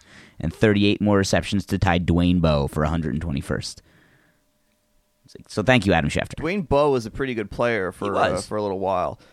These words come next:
Speaker 2: And, uh,
Speaker 1: He used to make some routine highlight catches. Like, he had very good hands.
Speaker 2: I mean,
Speaker 1: I remember a lot of Dwayne Bowe catches. There was a season where he was, like, the premier hands guy in the N F L, but he's
Speaker 2: Yeah.
Speaker 1: not a Hall of Famer.
Speaker 2: No. Um,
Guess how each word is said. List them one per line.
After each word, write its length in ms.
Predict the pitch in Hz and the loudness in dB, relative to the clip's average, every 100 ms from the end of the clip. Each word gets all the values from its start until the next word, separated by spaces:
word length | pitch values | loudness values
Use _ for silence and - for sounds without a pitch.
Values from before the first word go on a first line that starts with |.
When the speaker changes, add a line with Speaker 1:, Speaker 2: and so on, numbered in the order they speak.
| _ | _
Speaker 2:
And, 220 | - 117 120 | -10 -8 -4
uh, 100 | 107 | -2
Speaker 1:
He 60 | |
used 120 | - - | 0 0
to 40 | |
make 160 | 151 123 | 0 0
some 280 | 120 104 | 2 2
routine 600 | - 107 107 - 151 127 | 4 4 4 4 4 6
highlight 380 | 95 90 85 73 | 6 4 4 2
catches. 440 | - - - 78 - | 0 -2 -2 -4 -2
Like, 140 | 80 | 2
he 120 | 120 | 4
had 140 | 101 80 | 2 2
very 280 | 101 92 | 2 2
good 140 | 73 60 | 0 -8
hands. 360 | - - - _ _ _ | -14 -16 -20 _ _ _
Speaker 2:
I 40 | 104 | -12
mean, 380 | 110 104 92 101 _ _ - | -10 -10 -10 -14 _ _ -4
Speaker 1:
I 80 | 101 | 0
remember 300 | 113 110 95 | 2 4 4
a 40 | |
lot 160 | 87 82 | 4 2
of 80 | - | 0
Dwayne 180 | 67 | -2
Bowe 140 | 65 - | -2 -4
catches. 560 | - - - - - - _ _ _ _ _ - | -6 -10 -12 -16 -18 -20 _ _ _ _ _ -2
There 180 | 107 165 | 4 6
was 140 | 180 | 8
a 80 | 175 | 6
season 320 | 180 165 120 | 4 4 4
where 100 | 107 | 4
he 140 | 104 | 4
was, 160 | 117 107 | 2 2
like, 160 | 104 92 | 2 0
the 80 | |
premier 360 | 95 110 101 92 | -4 -2 -2 0
hands 240 | 87 82 | -2 -4
guy 120 | 76 65 | -6 -6
in 80 | |
the 80 | 60 | -4
N 80 | 65 | -4
F 100 | - | -2
L, 120 | 65 | -2
but 100 | - | 2
he's 80 | 135 | 2
Speaker 2:
Yeah. 60 | 151 | 4
Speaker 1:
not 140 | 175 | 6
a 40 | 160 | 6
Hall 140 | 160 | 6
of 60 | 147 | 6
Famer. 240 | 143 80 - - | 4 2 -2 -8
Speaker 2:
No. 280 | 120 107 104 - _ - | -2 -2 -4 -10 _ -2
Um, 800 | 180 180 180 175 180 180 175 | 2 2 2 2 0 -2 -6